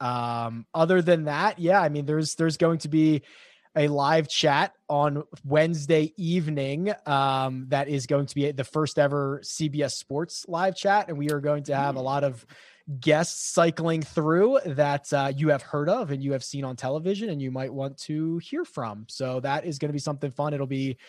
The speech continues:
six thirty P M Eastern time on Wednesday. I think it's on the C B S Sports everywhere. I don't know, Twitch, YouTube, all that stuff.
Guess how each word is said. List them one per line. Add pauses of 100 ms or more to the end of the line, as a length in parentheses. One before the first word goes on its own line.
(160)
six
thirty
P
M
Eastern
time
on
Wednesday.
I
think
it's
on
the
C
B
S
Sports
everywhere.
I
don't
know,
Twitch,
YouTube,
all
that
stuff.